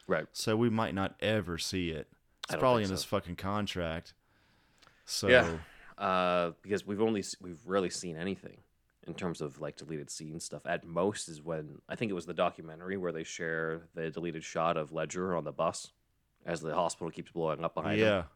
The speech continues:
Speaker 2: yeah.
Speaker 1: And that's it. Uh,
Speaker 2: That's
Speaker 1: like,
Speaker 2: about it.
Speaker 1: there's, like, deleted shots you might catch in, like, different trailers and promos, but they're not, those aren't, like, separately released as deleted scenes. The Ledger one is, like, the only one,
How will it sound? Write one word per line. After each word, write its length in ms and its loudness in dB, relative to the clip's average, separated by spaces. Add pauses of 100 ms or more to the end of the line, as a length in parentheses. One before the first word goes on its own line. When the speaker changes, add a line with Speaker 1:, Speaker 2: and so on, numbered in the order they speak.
(140)
Speaker 2:
yeah. 420 0
Speaker 1:
And 100 -2
that's 160 2
it. 240 6 (640)
Uh, 280 -2
Speaker 2:
That's 160 2
Speaker 1:
like, 80 0
Speaker 2:
about 380 8
it. 260 4 (560)
Speaker 1:
there's, 160 0
like, 160 0
deleted 380 2
shots 420 4
you 40 -6
might 220 -2
catch 600 4
in, 440 -2
like, 180 -8
different 400 -4
trailers 380 0
and 100 -6
promos, 680 2
but 460 4
they're 120 -2
not, 340 -2
those 220 0
aren't, 140 -4
like, 180 -4
separately 500 -4
released 600 -6 (180)
as 100 -10
deleted 360 -8
scenes. 500 -10 (160)
The 120 -20
Ledger 280 2 (120)
one 180 -4
is, 100 -10
like, 120 -2
the 140 -6
only 380 6
one, 300 0